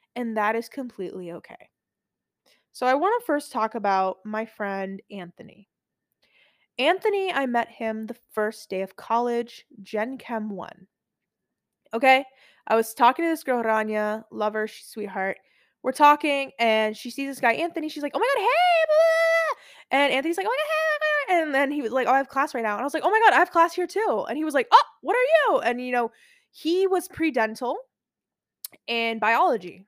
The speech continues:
right? And I was like, "Oh my God, I'm bio. Oh my God, we're, like, we're the same, same path, same everything."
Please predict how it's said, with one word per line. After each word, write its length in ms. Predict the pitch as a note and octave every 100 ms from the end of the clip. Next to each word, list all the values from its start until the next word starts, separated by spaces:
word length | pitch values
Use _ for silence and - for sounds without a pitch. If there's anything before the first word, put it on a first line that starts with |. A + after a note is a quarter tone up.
| _
right? 300 | G#3 B3 -
And 80 | C#4
I 80 | D4
was 100 | C#4+
like, 140 | C4 -
"Oh 60 |
my 120 | D#4+ G#4+
God, 80 | F#4+
I'm 220 | A#3+ D#4+
bio. 680 | B3 A3+ A3+ A3+ B3 D4 E4+
Oh 60 | D4+
my 120 | E4+
God, 280 | G4 G4+ A3+
we're, 60 |
like, 120 | A3+ A3
we're 140 | A#3+
the 80 | C4+
same, 480 | - A#3 A3 A#3+ C4
same 220 | A#3 A#3+
path, 260 | A3+ -
same 160 | - C4+
everything." 420 | G4 F#4 G#3 G3